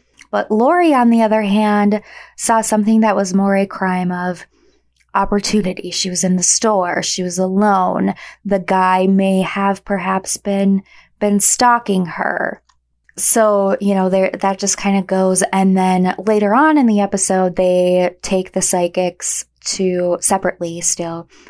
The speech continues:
to the video store, which eight years later has now been turned into a,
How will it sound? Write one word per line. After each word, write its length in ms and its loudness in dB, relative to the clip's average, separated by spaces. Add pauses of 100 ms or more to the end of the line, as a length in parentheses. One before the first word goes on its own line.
(160)
to 400 2
the 140 -4
video 380 0
store, 480 -2
which 420 -6
eight 200 -4
years 300 -6
later 720 0 (260)
has 200 0
now 180 2
been 180 0
turned 360 0
into 580 0
a, 260 0